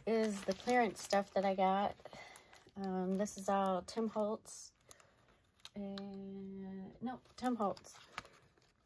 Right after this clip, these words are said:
And, um, uh, label tape. This was regular seven ninety-nine. I got it for a dollar ninety-nine. That's what it looks like. It's just letters and numbers.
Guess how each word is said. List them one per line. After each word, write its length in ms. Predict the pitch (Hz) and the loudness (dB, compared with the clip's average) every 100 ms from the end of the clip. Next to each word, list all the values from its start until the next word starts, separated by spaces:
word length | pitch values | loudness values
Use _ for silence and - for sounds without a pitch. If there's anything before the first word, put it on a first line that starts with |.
| - - - | -20 -12 -2
And, 340 | 202 196 185 - | 0 2 2 2
um, 500 | 180 180 170 170 180 - _ - _ _ _ - _ - _ _ _ _ _ _ _ _ _ _ _ _ _ - - _ _ - - - _ _ - - - _ - | 0 0 -4 -8 -10 -20 _ -20 _ _ _ -20 _ -20 _ _ _ _ _ _ _ _ _ _ _ _ _ -20 -20 _ _ -20 -20 -20 _ _ -14 -14 -14 _ -4
uh, 580 | 196 196 202 196 190 185 | 0 2 4 4 2 4
label 340 | 208 269 285 | 8 10 10
tape. 340 | 285 302 320 - - - - - - - | 8 0 0 -8 -12 -8 -10 -10 -20 -6
This 180 | 202 202 | -2 0
was 360 | 202 190 180 185 | 2 2 0 -2
regular 340 | 190 202 196 | -2 0 0
seven 260 | 190 196 202 | 0 0 0
ninety-nine. 480 | 196 196 196 202 202 | 0 2 2 0 0
I 60 | |
got 120 | 185 | 0
it 100 | 185 - | -2 -2
for 80 | 180 | -2
a 60 | |
dollar 280 | 175 180 196 | 2 2 2
ninety-nine. 600 | 208 226 226 233 233 254 - _ - - - - - _ _ - | 2 0 0 0 -2 -6 -10 _ -20 -20 -20 -20 -20 _ _ -10
That's 200 | 190 185 | -8 -4
what 120 | 185 | -2
it 160 | 185 - _ _ | -2 -2 _ _
looks 220 | 240 254 - | -6 -6 -2
like. 280 | 254 254 247 - - - _ _ - - _ _ _ _ | -2 -2 -6 -16 -20 -20 _ _ -20 -20 _ _ _ _
It's 160 | - - | -14 -6
just 220 | 175 - | -6 -4
letters 380 | 185 180 180 180 | -2 0 -2 -2
and 120 | 175 | -4
numbers. 600 | 196 220 214 214 214 - | 0 2 2 2 -4 -10